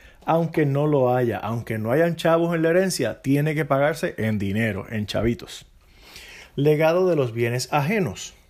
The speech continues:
El legado de un bien ajeno sí es válido si el testador conocía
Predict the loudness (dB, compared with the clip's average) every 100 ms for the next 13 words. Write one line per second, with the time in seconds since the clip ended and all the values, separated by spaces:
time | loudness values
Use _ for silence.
0 | _ -20 -6 0 2 0 0 0 2 0
1 | 0 0 0 -2 -2 -2 -4 -10 -20 -16
2 | -4 0 2 2 0 -8 -20 0 0 0
3 | 2 4 4 2 -2 -4 -2 0 4 6
4 | 6 4 2 2 2 6 6 6 4 0
5 | -8 -18 -20 -20 _ -14 2 4 4 0
6 | -2 0 2 4 4 4 -2